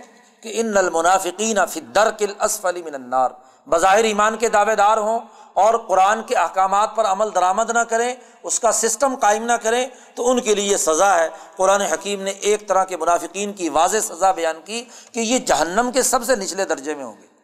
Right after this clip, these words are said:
کافر واضح طور پر انکار کر رہا ہے، وہ جہنم میں ہوگا، لیکن منافق اس کافر سے بھی بدتر ہے، اس کی سزا فی الدرک الاسفل من النار وَلَن تَجِدَ لَهُمْ نَصِيرًا، اور کوئی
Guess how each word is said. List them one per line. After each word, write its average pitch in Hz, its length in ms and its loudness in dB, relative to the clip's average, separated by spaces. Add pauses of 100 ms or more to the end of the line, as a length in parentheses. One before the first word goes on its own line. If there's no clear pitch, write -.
(680)
کافر 190 460 4 (720)
واضح 233 300 4
طور 269 160 4
پر 277 140 2
انکار 247 360 2
کر 196 180 -2
رہا 131 200 -2
ہے، 101 80 -14 (340)
وہ 214 100 2
جہنم 208 560 2
میں 262 220 4
ہوگا، 160 380 2 (360)
لیکن 196 340 0
منافق 220 680 0 (220)
اس 269 180 0
کافر 233 340 2
سے 277 200 0
بھی 294 100 -2
بدتر 214 420 0
ہے، 185 200 0 (280)
اس 233 160 0
کی 339 140 -2
سزا 220 380 2 (320)
فی 240 100 -2
الدرک 247 420 0
الاسفل 202 580 -4
من 170 100 -10
النار 160 400 2 (320)
وَلَن 214 320 2
تَجِدَ 190 340 0
لَهُمْ 180 360 0
نَصِيرًا، 180 540 0 (280)
اور 226 160 2
کوئی 262 480 0